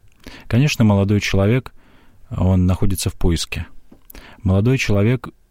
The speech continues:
э, желает быть востребованным и идет туда, где он будет востребован. Идет туда, э, где он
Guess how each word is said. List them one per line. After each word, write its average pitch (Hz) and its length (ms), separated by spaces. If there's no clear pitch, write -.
э, 85 680
желает 101 460
быть 95 200
востребованным 82 720
и 98 80
идет 123 260
туда, 113 360
где 95 220
он 95 180
будет 95 280
востребован. 85 640
Идет 113 300
туда, 117 440
э, 92 460
где 98 220
он 98 280